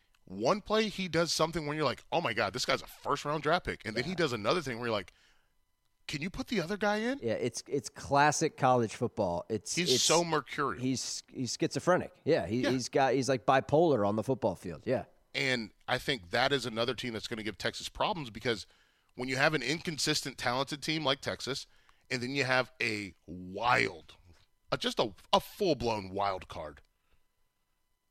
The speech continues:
Speaker 1: y-, they, the mistakes from Texas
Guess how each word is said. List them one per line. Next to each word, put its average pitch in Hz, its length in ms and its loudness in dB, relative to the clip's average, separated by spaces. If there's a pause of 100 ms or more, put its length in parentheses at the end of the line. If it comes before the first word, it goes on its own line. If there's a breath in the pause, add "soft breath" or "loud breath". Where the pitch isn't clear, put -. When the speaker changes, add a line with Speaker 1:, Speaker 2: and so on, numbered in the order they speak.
(380)
Speaker 1:
y-, 139 220 -10 (400)
they, 160 240 2 (380)
the 135 100 4
mistakes 123 540 2
from 180 180 -4
Texas 160 480 0